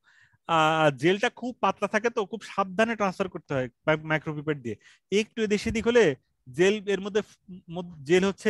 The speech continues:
মধ্যে injury হয়ে যায় জেলের মধ্যে, মানে, জেলের, জেলটা হচ্ছে ছিঁড়ে যায়। যদি, আ, মানে, আপনার microprepaid কোনোভাবেই যেন জেল টাচ না করে, এমন ভাবে জিনিসটা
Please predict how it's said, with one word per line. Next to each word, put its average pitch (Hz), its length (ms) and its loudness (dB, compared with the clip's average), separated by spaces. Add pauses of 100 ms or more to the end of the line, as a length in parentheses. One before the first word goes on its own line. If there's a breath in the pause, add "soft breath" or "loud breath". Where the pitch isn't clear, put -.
(120)
মধ্যে 185 300 -2
injury 196 360 -2
হয়ে 175 160 0
যায় 151 100 0
জেলের 156 260 0
মধ্যে, 127 260 -8
মানে, 143 200 -4
জেলের, 165 340 0 (760)
জেলটা 175 380 0
হচ্ছে 196 260 -2 (240)
ছিঁড়ে 208 260 2
যায়। 127 200 2 (380)
যদি, 175 200 -4 (540 soft breath)
আ, 139 140 -12
মানে, 170 180 -2
আপনার 190 320 0
microprepaid 196 720 -2 (100)
কোনোভাবেই 202 500 0
যেন 233 220 -2
জেল 208 180 0
টাচ 190 260 0
না 185 80 -4
করে, 127 200 -8 (120)
এমন 165 180 -4
ভাবে 196 180 2 (100)
জিনিসটা 185 300 -6